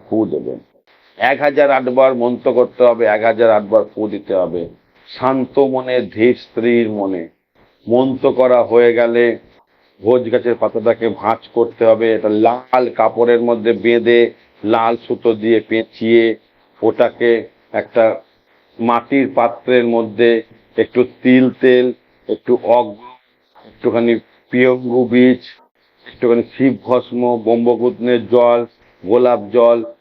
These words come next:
দিয়ে তারপরে দিতে হবে আপনাকে ওই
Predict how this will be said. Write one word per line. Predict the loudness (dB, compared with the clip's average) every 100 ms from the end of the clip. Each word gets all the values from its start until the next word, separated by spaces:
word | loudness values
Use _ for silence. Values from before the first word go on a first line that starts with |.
| _ _ _ _
দিয়ে | 0 4 4 2 -2 _
তারপরে | -4 0 2 2 0 -8 _ _ _ _ _
দিতে | -4 -4 0
হবে | 0 4 2
আপনাকে | 2 -2 -8 -4 -6 -6 _ _ _
ওই | -2